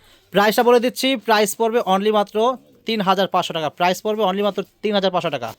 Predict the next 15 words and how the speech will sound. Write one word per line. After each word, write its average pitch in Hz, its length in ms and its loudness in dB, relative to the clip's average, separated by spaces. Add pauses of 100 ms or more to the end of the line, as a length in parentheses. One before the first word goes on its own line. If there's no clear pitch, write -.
তো 208 100 4
ফ্রেন্ডস, 254 260 4
পছন্দ 247 340 2
হলে 247 340 6
দ্রুত 233 260 0
এগুলো 233 220 0
কনফার্ম 226 280 0
করবেন। 240 260 0
এগুলো 226 200 -2
প্রত্যেকটা 233 500 -4
শাড়ির 240 240 0
প্রাইস 214 340 -2
থাকবে 226 240 0
only 208 340 -2
মাত্র 220 340 0